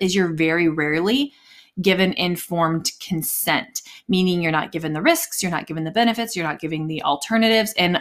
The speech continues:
very often what is happening is you're just told what to do for the sake of routine, for the sake of policy, and it's not really individualized for you. So if you're planning a hospital birth,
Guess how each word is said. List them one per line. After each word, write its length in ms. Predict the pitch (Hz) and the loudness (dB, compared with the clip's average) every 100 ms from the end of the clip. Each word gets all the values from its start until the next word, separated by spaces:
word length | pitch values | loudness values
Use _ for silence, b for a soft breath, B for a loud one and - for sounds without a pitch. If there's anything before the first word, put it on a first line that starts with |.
| - | -2
very 340 | 170 175 165 | 0 2 2
often 460 | - 240 320 202 180 | 4 2 2 0 0
what 180 | 165 - | 0 2
is 180 | 262 277 | 2 2
happening 380 | 202 170 165 | 0 0 -4
is 160 | 165 170 | -4 0
you're 80 | 190 | 0
just 300 | 262 285 - b b b b - | 0 -4 -8 b b b b -6
told 320 | 254 269 254 | 2 4 4
what 180 | 247 - | 2 0
to 80 | |
do 160 | 185 160 | 2 2
for 140 | 165 | 0
the 80 | 160 | -4
sake 260 | - 151 160 | -2 -4 -4
of 100 | 156 | -4
routine, 540 | 156 - 285 269 254 | -4 0 4 8 8
for 80 | 196 | 6
the 80 | 165 | -2
sake 240 | 165 151 | -4 -6
of 160 | 151 - | -8 0
policy, 500 | 180 165 165 165 - | 2 2 2 -2 0
and 120 | 190 | -2
it's 140 | 202 | 0
not 200 | 226 240 | 2 2
really 220 | 269 302 294 | 2 0 0
individualized 960 | 220 208 185 175 175 165 156 160 160 b b b b - | 0 0 2 0 0 0 0 -2 -6 b b b b -14
for 600 | - 170 165 156 151 - - | -2 2 4 4 2 -4 -10
you. 400 | 165 175 - - B B B | 0 2 2 -2 B B B
So 140 | - | 0
if 80 | 208 | 2
you're 80 | 214 | 2
planning 400 | 202 247 254 311 | 2 4 6 6
a 80 | 285 | 6
hospital 440 | 233 208 - 165 | 4 0 -4 -6
birth, 360 | 160 - - | -4 -6 -10